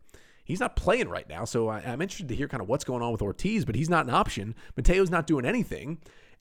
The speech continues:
And with Ramon Arias, he's back, but not really producing. Gunnar Henderson now with a little back issue. Seems like a time to call up another shortstop. And it just, it,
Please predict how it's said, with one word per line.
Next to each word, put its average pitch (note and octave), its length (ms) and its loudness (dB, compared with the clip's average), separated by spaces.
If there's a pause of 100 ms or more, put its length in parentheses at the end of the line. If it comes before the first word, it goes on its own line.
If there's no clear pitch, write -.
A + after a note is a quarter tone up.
And E3+ 640 2 (280)
with D#3+ 200 4
Ramon E3 260 4
Arias, A3 640 2
he's D#3 180 2
back, F3 380 2
but - 120 -4 (220)
not - 220 -4
really F3+ 200 2
producing. D#3 960 -2 (1300)
Gunnar F3 200 8
Henderson G3 340 6
now F#3 100 4
with E3+ 100 6
a - 20 6
little F3 140 8
back D#3 500 2
issue. A#2+ 640 4 (880)
Seems F4 380 -4
like G4 120 2
a - 40 -4
time B3+ 240 4
to A3+ 60 -2
call A3+ 160 4
up A3 80 2
another G3 160 2
shortstop. - 800 -4 (840)
And A#2+ 100 -6
it - 100 -8
just, - 200 -12 (120)
it, - 120 -14